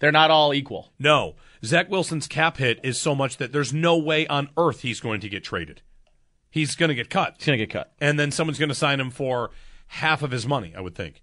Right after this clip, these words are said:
Speaker 2: He's, his cap hit's like, what, eleven million? I think it was eleven million. Maybe it's even higher than that.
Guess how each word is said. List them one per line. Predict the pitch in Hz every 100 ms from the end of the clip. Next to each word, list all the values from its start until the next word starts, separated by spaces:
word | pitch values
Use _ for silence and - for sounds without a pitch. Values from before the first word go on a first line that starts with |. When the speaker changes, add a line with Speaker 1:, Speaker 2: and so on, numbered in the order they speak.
| _ _ _ _ _
Speaker 2:
He's, | 160 156 120 -
his | 135 -
cap | 160 156
hit's | 127
like, | 120 98
what, | - -
eleven | 90 98 113 120
million? | 113 127 135
I | 120
think | 117
it | 104
was | 92
eleven | 82 78
million. | 80 80
Maybe | 87 87
it's | -
even | 92 85
higher | 110 98
than | 90 82
that. | 71